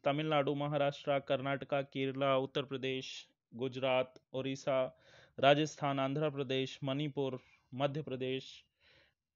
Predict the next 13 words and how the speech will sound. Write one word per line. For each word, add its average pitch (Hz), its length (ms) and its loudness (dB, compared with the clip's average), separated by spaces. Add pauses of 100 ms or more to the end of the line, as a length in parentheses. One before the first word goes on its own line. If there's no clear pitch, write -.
(140)
it 165 180 0
is 220 140 4
a 208 100 6
deciduous 170 680 4
tree 185 360 -2 (200)
and, 151 340 2
uh, 151 200 4 (500)
uh, 123 460 4 (120)
it 147 140 0
is 160 220 0
very 156 340 4
much - 400 -2 (160)
popular 180 560 4